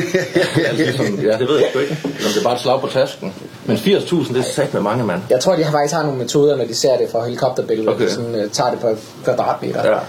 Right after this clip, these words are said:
Speaker 3: Men, øh, men det er ret vildt, at, at der er samlet så mange mennesker
Speaker 2: Ja, det er
Speaker 3: i
Speaker 2: det
Speaker 3: en by
Speaker 2: sgu.
Speaker 3: som Aalborg, ikke?
Speaker 2: Det er, det er jo, ja. Byen står stille. Altså, der er jo nærmest, trafikken er helt lukket ned, og, ja, der er i undtagelsestilstand.
Speaker 3: Ja.
Speaker 2: Og det kan vi godt lide.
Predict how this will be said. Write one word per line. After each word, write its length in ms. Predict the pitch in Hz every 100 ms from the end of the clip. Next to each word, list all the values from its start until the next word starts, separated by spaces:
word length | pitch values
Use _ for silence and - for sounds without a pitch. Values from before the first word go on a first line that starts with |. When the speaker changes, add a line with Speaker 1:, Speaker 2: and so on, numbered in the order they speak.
| - -
Speaker 3:
Men, 220 | 123 117
øh, 240 | 107 101 110
men 120 | 120
det 80 | 147
er 240 | 156 139 156
ret 100 | 143
vildt, 220 | 165 -
at, 100 | 131 -
at 100 | - -
der 60 | 131
er 80 | 120
samlet 360 | - 120 117
så 100 | -
mange 240 | 120 117 131
mennesker 360 | 117 123 -
Speaker 2:
Ja, 60 | 104
det 120 | 120
er 40 | 123
Speaker 3:
i 20 |
Speaker 2:
det 80 | 107
Speaker 3:
en 60 |
by 40 | -
Speaker 2:
sgu. 100 | 127
Speaker 3:
som 180 | 117 107
Aalborg, 280 | 110 120 127
ikke? 80 | 151 - - 110
Speaker 2:
Det 60 | 104
er, 80 | 98 - -
det 60 | -
er 40 | 107
jo, 80 | 101
ja. 340 | 95 92 107 113 - -
Byen 180 | 151
står 180 | - 104
stille. 380 | - 131 143 139 110 -
Altså, 140 | 98
der 100 | 104
er 140 | 113
jo 60 | 107
nærmest, 400 | 107 123 110 -
trafikken 360 | 110 123 143 107
er 40 |
helt 180 | 117 107
lukket 240 | 95 95
ned, 80 | 104
og, 340 | 127 85 - 101 - - - - - - - - -
ja, 140 | - 92 - - - - - - - -
der 60 | 110
er 100 | 101
i 160 | 101 101
undtagelsestilstand. 1080 | 123 95 123 98 92 95 - 95 - 98 - - -
Speaker 3:
Ja. 180 | 147 151 -
Speaker 2:
Og 60 |
det 80 | 123
kan 80 | 139
vi 60 | 101
godt 180 | 117
lide. 160 | 120 110